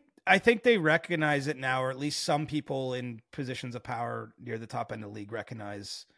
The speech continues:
it was an overreach. You know, I don't, I'm not sure they can, I mean, certainly I'm not <laughs> apologizing, like, but I don't, I don't think they considered the full ramifications of everything, put it that way, or, or, you know, envision this scenario.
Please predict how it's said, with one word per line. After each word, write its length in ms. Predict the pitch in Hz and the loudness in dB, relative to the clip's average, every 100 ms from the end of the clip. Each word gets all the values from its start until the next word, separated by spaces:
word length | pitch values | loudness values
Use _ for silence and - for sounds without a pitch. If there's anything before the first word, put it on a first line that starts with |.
| _ _ - | _ _ -14
it 100 | 117 | -8
was 160 | 110 | -6
an 60 | 110 | -6
overreach. 640 | 107 104 101 95 - - - _ - | -6 -8 -10 -12 -12 -14 -16 _ -10
You 100 | 135 | 0
know, 60 | |
I 40 | 135 | 2
don't, 100 | 180 | 4
I'm 80 | |
not 140 | 185 208 | 4 4
sure 160 | 226 | 4
they 160 | 214 196 | 4 4
can, 200 | - 160 - | 2 -4 -6
I 80 | 151 | -8
mean, 240 | 139 120 - _ _ _ _ _ _ _ _ | -6 -8 -12 _ _ _ _ _ _ _ _
certainly 360 | - 147 147 135 | -10 -4 0 0
I'm 100 | 127 | 2
not 120 | 147 | 0
<laughs> 0 | |
apologizing, 480 | 127 185 254 - 175 | 2 2 2 0 2
like, 140 | 151 | 2
but 160 | 180 156 - - | 2 -2 -8 -4
I 80 | - | 2
don't, 100 | 185 | 6
I 80 | 180 | 6
don't 160 | 202 202 | 6 4
think 160 | 208 | 2
they 100 | 202 | 0
considered 520 | 175 165 - 165 165 | 0 -2 0 2 0
the 80 | 143 | -2
full 180 | - 147 | -2 0
ramifications 720 | 139 139 123 127 131 110 117 | 0 0 -2 -6 -6 -6 -10
of 60 | 113 | -8
everything, 500 | 110 110 104 101 - _ _ - | -8 -6 -6 -10 -16 _ _ -10
put 120 | 127 | -8
it 60 | 113 | -4
that 220 | 120 104 | -4 -2
way, 160 | 98 | -4
or, 100 | 98 107 | -6 -6
or, 120 | 117 107 - _ _ _ _ _ _ _ _ | -8 -12 -14 _ _ _ _ _ _ _ _
you 100 | - | -8
know, 120 | 113 | -6
envision 360 | 110 110 139 131 | -2 0 0 0
this 140 | 120 | -4
scenario. 580 | - 117 113 104 98 95 | -4 -6 -4 -4 -6 -10